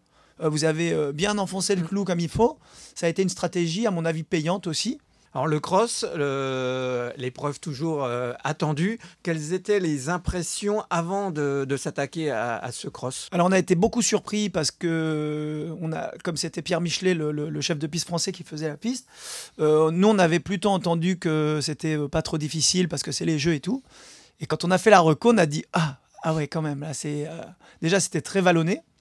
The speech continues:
Speaker 1: Il faisait chaud, donc, euh, très vallonné. Là, ils avaient avancé les horaires pour que, euh, les chevaux souffrent moins. Et puis, euh, oui, un parcours, euh, vraiment, euh, semé d'embûches, avec, euh, énormément d'options,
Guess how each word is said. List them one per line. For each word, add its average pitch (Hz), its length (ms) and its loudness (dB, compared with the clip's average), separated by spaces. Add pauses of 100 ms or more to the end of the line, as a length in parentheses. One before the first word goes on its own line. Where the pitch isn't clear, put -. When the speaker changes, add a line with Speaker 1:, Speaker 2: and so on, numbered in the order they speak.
(460)
Speaker 1:
Il 139 60 -8
faisait 143 100 -2
chaud, 208 240 6
donc, 202 240 0
euh, 151 80 2
très 151 160 -2
vallonné. 151 300 2
Là, 214 80 6
ils 170 80 2
avaient 165 160 4
avancé 160 360 6
les 165 200 4
horaires 160 240 2
pour 131 160 -14
que, 147 240 -10 (340)
euh, 143 80 -4
les 147 100 -2
chevaux 151 220 -4
souffrent - 340 -8
moins. 185 240 0 (260)
Et 170 120 6
puis, 220 460 0
euh, 156 340 4
oui, 202 220 4
un 160 80 2
parcours, 175 480 2
euh, 156 80 6
vraiment, 185 440 -2
euh, 156 280 -4
semé 190 340 0
d'embûches, 180 480 0
avec, 170 300 -2
euh, - 100 -2
énormément 190 460 2
d'options, 180 500 -2